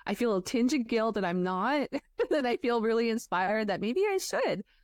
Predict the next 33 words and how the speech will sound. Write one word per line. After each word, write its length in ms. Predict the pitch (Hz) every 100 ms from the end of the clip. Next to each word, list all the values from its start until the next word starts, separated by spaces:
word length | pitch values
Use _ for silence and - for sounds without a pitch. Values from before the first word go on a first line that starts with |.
| _ _ -
Um, 320 | 196 196 196
so, 560 | - 226 226 220 202 -
y-, 140 | - -
you 140 | 214 220
know, 380 | 214 208 196 175
not 560 | 190 208 220 214 180 185
getting 360 | 214 330 262
taught 340 | - 170 170 -
any 320 | - 175 175
of 100 | 170
the 140 | 175 165
language 520 | 170 170 165 165 170
or 80 | -
culture 540 | - - - - 170
other 280 | 175 175 175
than, 260 | 165 170 170
you 120 | 175
know, 160 | 165 -
I 120 | 196
love 440 | 190 170 190 156 -
Korean 460 | 160 156 151 131
food. 420 | - 143 135 165 - _ -
<laughs> 80 | - 320 - 339
So, 460 | - 269 190 185 247 359 403 - -
you 260 | 330 -
know, 180 | 233 202
we're 80 | 220
gonna 100 | 226
have 80 | 233
to 80 | 196
do 140 | 202
that 240 | 180 175
sometime. 600 | 202 170 196 185 156 165